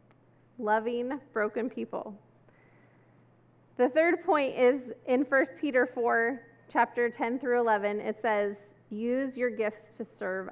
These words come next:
others." Verse ten says, "Each of you should use whatever gift you have received to serve others as faithful stewards of God's grace in its various forms."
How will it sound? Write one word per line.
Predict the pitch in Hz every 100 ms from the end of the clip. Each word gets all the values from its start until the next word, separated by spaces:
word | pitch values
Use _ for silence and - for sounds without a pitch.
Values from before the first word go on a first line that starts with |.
| -
others." | 190 - - - _ _ _ _ _ _ _ _ _ _ _ _ _ _ _ _ -
Verse | 247 254
ten | 370 285
says, | 320 262
"Each | 233 277 311
of | 349
you | 302 320
should | 330 254
use | 240 247 269 -
whatever | 226 226 240
gift | 277 262 262
you | 294
have | 285 254 226
received | 262 262 220 202 208 - - _ _ -
to |
serve | 220 - 240 233
others | - 202 214 202
as | - - 220
faithful | 233 254 247
stewards | 247 - 226 202 202 196 -
of | 214 196
God's | 214 196 220
grace | 214 202 190 185 - -
in | 196
its | 202 196
various | 190 190 190 190 -
forms." | 202 - 208